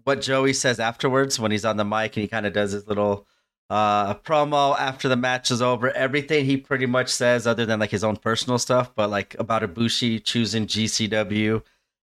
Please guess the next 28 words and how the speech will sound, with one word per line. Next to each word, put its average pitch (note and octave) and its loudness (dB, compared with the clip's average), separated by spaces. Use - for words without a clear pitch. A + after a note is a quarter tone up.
how G#2+ 2
that's - -2
super B2+ 0
cool B2+ 2
and A2 0
me-, C3+ -4
means B2 -2
a A#2+ 0
lot A#2 0
to A#2+ 0
him A#2 0
because G#2+ -2
they G#2 2
coulda G#2 -2
chose G#2+ 0
every, G#2+ 0
he C3 -2
coulda C3+ -2
chose B2+ 0
anywhere A#2+ 0
else, A2 0
literally, A#2 0
but A#2 -2
he A#2 -6
chose A2+ 0
for A#2+ -2
his G#2+ -2
comeback G#2+ -2